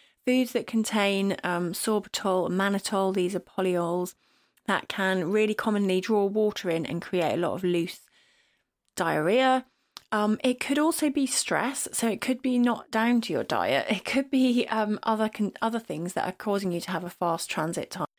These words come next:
Probably the quickest that food would move through you in a healthy digestion is about twenty-four hours, and the longest time would be about forty-eight hours, really.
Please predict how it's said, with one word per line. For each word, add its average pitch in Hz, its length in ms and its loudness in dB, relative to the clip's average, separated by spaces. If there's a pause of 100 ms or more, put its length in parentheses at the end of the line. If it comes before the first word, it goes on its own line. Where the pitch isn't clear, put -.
(140)
Probably 339 240 2
the 302 140 0
quickest 285 640 0
that - 180 -4
food 247 400 0
would 226 180 -2
move 226 220 4
through 226 180 0
you 214 440 2
in 196 120 -2
a 202 60 -2
healthy 214 400 0
digestion 180 560 0
is 170 100 -4
about 175 320 0
twenty-four 202 500 0
hours, 269 400 2 (600)
and 190 540 0
the 190 220 2
longest 196 640 2
time 240 260 4
would 247 140 -2
be 262 120 2
about 247 300 0
forty-eight 220 600 0
hours, 165 480 0
really. 160 300 -2